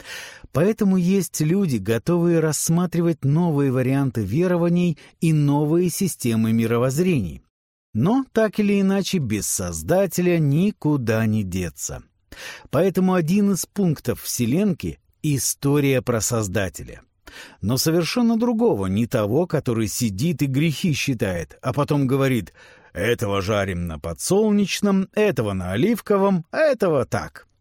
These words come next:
Мы очень любим проецировать на Создателя наши человеческие несовершенства и одновременно делегировать ему всё самое лучшее в нас. Нет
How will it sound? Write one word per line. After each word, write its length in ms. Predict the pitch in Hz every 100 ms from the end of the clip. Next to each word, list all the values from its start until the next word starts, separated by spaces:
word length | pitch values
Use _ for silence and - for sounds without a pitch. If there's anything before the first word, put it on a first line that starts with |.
| _ _ _
Мы 220 | 147 240 254
очень 300 | 247 - 202
любим 420 | 220 202 196 175
проецировать 800 | 165 165 156 - 226 202 175 147
на 140 | 147
Создателя 720 | - 143 127 196 196 151 127
наши 340 | 135 180 - 120
человеческие 840 | 170 151 147 180 - 151 - 147
несовершенства 1200 | 143 127 131 117 101 - 214 220 190 - 92 73 _
и 100 | 135
одновременно 920 | 151 135 147 143 131 151 175 180 180 165
делегировать 880 | 151 156 143 127 160 170 165 143
ему 600 | 131 123 123 113 170 240 - - -
всё 380 | - - 160
самое 480 | 151 - 143 160 160
лучшее 460 | 156 165 - 180 180
в 80 | 190
нас. 380 | 185 - - - _ _ _ _ _ _ _ _ 117
Нет 340 | 156 220